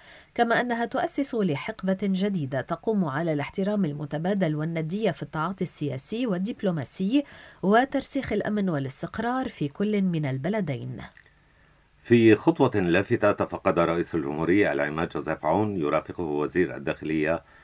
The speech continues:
Speaker 2: أحمد الحجار مبنى مصلحة تسجيل السيارات والآليات النافعة في الدكواني، حيث عاين عن كثب سير العمل في المصلحة،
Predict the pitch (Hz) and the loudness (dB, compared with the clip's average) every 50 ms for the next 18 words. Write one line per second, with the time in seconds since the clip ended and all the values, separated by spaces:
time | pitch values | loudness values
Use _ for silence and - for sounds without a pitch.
0 | - - _ _ _ - - 113 - 120 107 98 78 76 73 - 87 73 80 80 | -20 -20 _ _ _ 0 0 0 0 0 -4 -4 -2 -4 -6 -6 -6 -4 -2 -2
1 | 73 65 - - 80 92 87 90 85 71 73 82 - - 80 62 64 - - 71 | -2 -2 -2 -2 -2 -2 -2 -2 -4 -2 -4 -4 -6 -6 -8 -10 -10 -8 -8 -8
2 | - - 90 87 71 - - - 76 73 73 71 87 - - - 87 73 - 69 | -6 -4 -4 -4 -4 -4 -6 -4 -4 -2 0 2 0 0 0 -2 -4 -4 -4 -4
3 | 71 71 69 78 98 113 117 - - 92 95 90 95 101 - 82 82 85 87 - | -4 -4 0 0 0 0 0 -2 -4 -4 -2 -2 -2 -2 0 2 2 2 2 0
4 | - _ - 107 104 92 92 - - 82 73 60 57 - _ - - - _ _ | -4 _ -4 -2 0 0 0 0 0 -2 -4 -4 -8 -14 _ -20 -20 -20 _ _
5 | _ _ - 98 92 - - 85 76 67 64 82 95 98 90 78 69 67 71 71 | _ _ -2 -2 -2 -2 -2 -4 -2 -2 0 2 2 2 0 0 -2 -6 -6 -6
6 | - - 98 - 120 120 120 127 - - - 139 139 127 101 85 78 73 85 90 | -6 -6 -4 0 0 -2 -2 -2 -8 -4 2 4 4 4 4 2 2 2 0 0
7 | 80 - - 85 85 80 80 - - - - - 73 69 | -2 -2 -2 -2 -2 -2 -4 -6 -8 -10 -6 -4 -4 -4